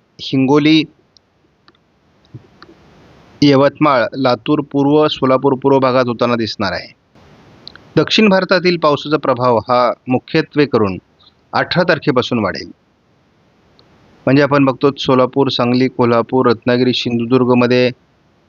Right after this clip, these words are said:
पावसाचा प्रभाव वाढायला सुरुवात, अ, अठरा तारखेपासून होईल. प्रत्यक्षात हे वातावरण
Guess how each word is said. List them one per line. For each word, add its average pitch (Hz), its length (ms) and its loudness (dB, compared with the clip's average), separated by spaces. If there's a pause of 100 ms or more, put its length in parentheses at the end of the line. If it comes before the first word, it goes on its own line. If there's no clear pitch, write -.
(120)
पावसाचा 120 400 0
प्रभाव 123 500 0
वाढायला 123 360 0
सुरुवात, 135 640 -2
अ, 135 200 4 (800)
अठरा 160 260 -4
तारखेपासून 120 580 -2
होईल. 107 340 -4 (840)
प्रत्यक्षात 208 520 0
हे 220 100 2
वातावरण 180 640 2